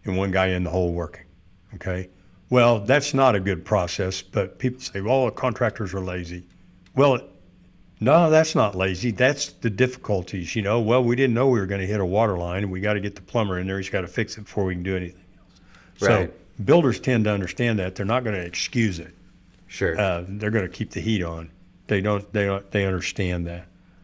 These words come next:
Speaker 1: Homeowners, if it rains today, then you ought to be back out there tomorrow, right?
Speaker 2: <laughs>
Speaker 1: "Well, no, ma'am." Or, "It rains for a week." "Well, it's gonna be two weeks before we can get back 'cause we have to go to another job."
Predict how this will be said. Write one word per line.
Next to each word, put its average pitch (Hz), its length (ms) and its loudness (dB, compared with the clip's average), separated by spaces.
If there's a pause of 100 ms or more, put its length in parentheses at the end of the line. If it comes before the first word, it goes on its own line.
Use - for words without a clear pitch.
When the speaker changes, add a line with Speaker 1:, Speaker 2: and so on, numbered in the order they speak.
Speaker 1:
Homeowners, 104 640 2 (320)
if 120 160 0
it 110 60 -2
rains 117 360 2
today, 90 460 -4 (200)
then 110 180 0
you 104 120 2
ought 98 60 2
to 95 60 -4
be 95 120 -4
back 90 300 -4
out 85 120 -12
there 85 140 -8
tomorrow, 101 300 -4
right? 92 340 -2 (640)
Speaker 2:
<laughs> 117 140 -6
Speaker 1:
"Well, 117 380 4
no, 107 180 2
ma'am." 107 440 2
Or, 117 220 4
"It 104 100 -4
rains 135 340 2
for 123 160 0
a 98 60 2
week." 104 280 2 (120)
"Well, 127 340 2
it's 110 140 -6
gonna 123 180 -2
be 110 100 0
two - 240 -2
weeks 113 180 0
before 107 180 -2
we 95 80 -2
can 95 80 -4
get 92 180 -6
back 117 220 -2
'cause 95 180 -6
we 104 120 -2
have 101 140 -4
to - 80 -14
go 95 120 -2
to 92 120 -4
another 87 280 -4
job." 85 340 -10